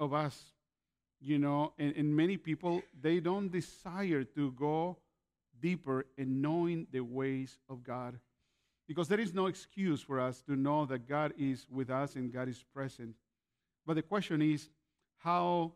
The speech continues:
willing are we to really know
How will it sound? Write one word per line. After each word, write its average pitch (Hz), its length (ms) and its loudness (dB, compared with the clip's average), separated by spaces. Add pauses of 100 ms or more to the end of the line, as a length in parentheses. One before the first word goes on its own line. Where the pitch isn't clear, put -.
willing 156 380 4
are 139 120 2
we 156 460 2 (260)
to 131 120 -2
really 151 600 2 (260)
know 135 540 0